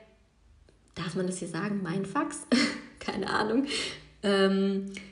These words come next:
alle Erkenntnisse, alle Learnings, was ich hab, werde ich mit dir teilen. Ähm,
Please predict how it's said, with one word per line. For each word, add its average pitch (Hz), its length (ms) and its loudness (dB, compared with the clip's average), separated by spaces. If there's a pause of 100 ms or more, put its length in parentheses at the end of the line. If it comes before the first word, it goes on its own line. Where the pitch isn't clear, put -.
(120)
alle 233 240 8
Erkenntnisse, 220 760 4 (120)
alle 214 280 6
Learnings, 196 560 4
was 190 180 -2
ich - 160 -10
hab, 175 240 -8
werde 185 180 -2
ich - 80 -6
mit 180 160 -6
dir 170 100 -4
teilen. 190 640 0 (520)
Ähm, 170 580 -4